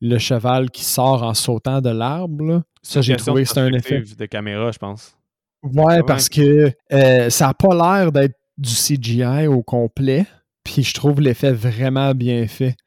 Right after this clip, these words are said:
Speaker 2: Ouais, ouais, c'est, c'est vraiment
Speaker 1: Euh,
Speaker 2: comment ils ont, ils ont placé la caméra, là. C'est une question de perspective pour, euh, vraiment plus bas, vraiment quasiment niveau sol. Comme ça, t'as l'impression qu'il sort de l'arbre, justement, mais c'est juste comment
Speaker 1: Mm.
Speaker 2: la caméra est placée.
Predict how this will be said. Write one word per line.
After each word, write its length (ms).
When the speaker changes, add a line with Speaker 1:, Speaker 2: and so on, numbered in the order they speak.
Speaker 2:
Ouais, 200
ouais, 100
c'est, 200
c'est 160
vraiment 220
Speaker 1:
Euh, 60
Speaker 2:
comment 140
ils 120
ont, 100
ils 80
ont 80
placé 280
la 120
caméra, 480
là. 160
C'est 120
une 100
question 280
de 60
perspective 720
pour, 180
euh, 140
vraiment 340
plus 280
bas, 200
vraiment 320
quasiment 300
niveau 320
sol. 360
Comme 180
ça, 120
t'as 100
l'impression 440
qu'il 100
sort 400
de 80
l'arbre, 320
justement, 420
mais 120
c'est 160
juste 180
comment 200
Speaker 1:
Mm. 180
Speaker 2:
la 100
caméra 400
est 60
placée. 480